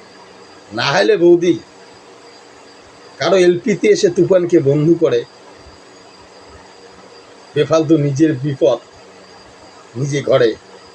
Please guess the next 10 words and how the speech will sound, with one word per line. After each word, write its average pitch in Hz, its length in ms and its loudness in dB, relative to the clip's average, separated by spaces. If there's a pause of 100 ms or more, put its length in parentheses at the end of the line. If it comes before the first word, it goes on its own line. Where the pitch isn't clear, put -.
(260)
টেনে 160 260 -2
না 120 120 -2
আনো। 87 220 -10 (2250)
যত 143 200 0 (120)
খুশি 214 200 0
এলপি 180 340 2
করো 147 200 0
বৌদি, 117 320 -2 (960)
তোমাকে 147 320 -2
এই 147 80 0